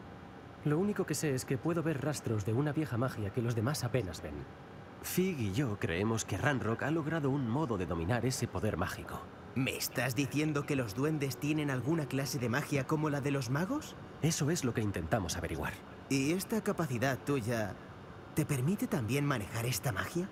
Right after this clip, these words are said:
Speaker 1: No. Ah, no sé.
Speaker 2: Pues cuando lo sepas, avísame. Llevo mucho estudiando formas arcaicas de magia. Tal vez podamos ayudarnos mutuamente. Mientras tanto, con Rookwood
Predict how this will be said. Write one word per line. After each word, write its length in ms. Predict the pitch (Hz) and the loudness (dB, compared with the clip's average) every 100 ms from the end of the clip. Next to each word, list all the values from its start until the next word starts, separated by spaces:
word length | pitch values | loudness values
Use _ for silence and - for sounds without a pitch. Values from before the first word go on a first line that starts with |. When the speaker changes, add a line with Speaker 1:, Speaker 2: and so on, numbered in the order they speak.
| - - | -8 0
Speaker 1:
No. 320 | 135 151 127 - - - - - - | 2 4 0 -4 -12 -14 -14 -8 -6
Ah, 80 | - - - - - - - | -6 -10 -14 -14 -14 -12 -6
no 540 | 135 123 117 117 117 127 | -4 0 2 2 2 2
sé. 180 | 143 - - - - | 0 -2 -10 -14 -2
Speaker 2:
Pues 340 | 110 82 - - - | 0 0 -4 -6 -2
cuando 300 | 110 98 95 | 0 2 0
lo 100 | 87 | 2
sepas, 480 | 165 147 156 - | 2 2 -2 0
avísame. 440 | 110 95 87 92 135 - - - - - - - - - - 135 | -2 0 0 0 -2 -4 -14 -14 -14 -14 -14 -14 -16 -14 -4 2
Llevo 240 | 165 151 | 2 4
mucho 260 | 131 135 120 | 2 2 0
estudiando 520 | 107 113 131 127 113 | 0 2 4 4 2
formas 420 | 139 143 123 120 | 2 2 2 0
arcaicas 520 | 104 131 131 - 98 | 0 2 0 0 -2
de 80 | 95 | 0
magia. 340 | 101 104 92 76 - - - - - - - | 0 0 -4 -8 -10 -14 -16 -16 -16 -8 0
Tal 160 | 139 | 2
vez 240 | 104 135 - | 4 0 0
podamos 340 | 135 95 98 104 | -2 0 -2 -2
ayudarnos 540 | 101 95 123 95 87 | -2 0 0 0 -2
mutuamente. 560 | 95 98 101 85 113 - - - - - - | -2 0 0 0 -4 -4 -10 -14 -14 -10 0
Mientras 480 | 160 156 143 135 - | 0 2 0 0 2
tanto, 440 | 170 123 98 104 - - | 0 0 -2 -4 -8 -6
con 280 | - 156 143 | 0 2 2
Rookwood 460 | 127 202 156 180 | 2 0 2 0